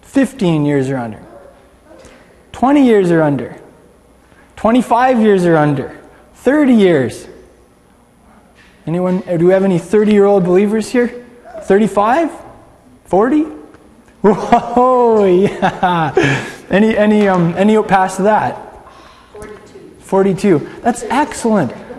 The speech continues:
Speaker 1: Wow. Well, thank you, Father. I, I really appreciate, like, the spiritual maturity in our community. I really appreciate, like, how many of us in this room have been believers for decades. And, and it, oh, okay. Yay! Congratulations.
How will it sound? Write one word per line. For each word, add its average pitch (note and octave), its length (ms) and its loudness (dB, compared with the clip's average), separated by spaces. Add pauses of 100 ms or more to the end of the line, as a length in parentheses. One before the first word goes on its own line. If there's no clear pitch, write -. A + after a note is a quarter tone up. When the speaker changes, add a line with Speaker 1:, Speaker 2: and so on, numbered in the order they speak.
(340)
Speaker 1:
Wow. A3 460 -2
Well, F#3 120 -4
thank A#3+ 320 -2
you, B3 120 2
Father. F#3+ 400 -2
I, E3+ 100 2
I E3+ 100 0
really A3+ 320 2
appreciate, G#3+ 680 0
like, E3+ 380 0 (260)
the F3+ 120 0
spiritual A3+ 520 -2
maturity G#3 640 0
in F3 80 2
our D#3 100 0
community. E3+ 540 0
I - 20 0
really F#3 280 4
appreciate, F3 640 0
like, D3+ 360 -2 (320)
how E3 260 0
many F3+ 340 2
of A3 80 0
us G3+ 180 -2
in G3+ 100 0
this F#3 160 -6
room G#3+ 160 2
have E3 140 0
been F#3 160 0
believers F#3 340 0
for - 140 -2
decades. C#3+ 680 -2
And, F3+ 120 0
and F#3 180 -4
it, - 300 -12 (880)
oh, A#3+ 440 2
okay. - 340 -6 (260)
Yay! B3 720 2
Congratulations. F#3 1120 2